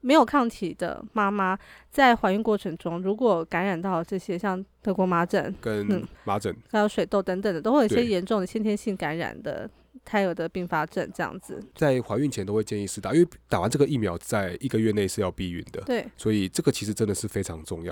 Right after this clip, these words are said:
Speaker 2: 的。像如果你都没有去做一些孕前的健康检查，
Speaker 1: 嗯。
Speaker 2: 你就会 miss 掉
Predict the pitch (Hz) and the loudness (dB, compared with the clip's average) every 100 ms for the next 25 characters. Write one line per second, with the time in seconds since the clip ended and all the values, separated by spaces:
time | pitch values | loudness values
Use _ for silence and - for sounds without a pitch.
0 | - - 127 131 120 98 113 104 110 117 | -8 -2 2 4 4 4 4 2 2 2
1 | 101 95 110 113 95 85 104 95 92 90 | 2 2 -2 -2 -4 -6 -4 -2 -4 -6
2 | - 87 90 104 104 113 - 95 | -8 -8 2 4 4 2 2 0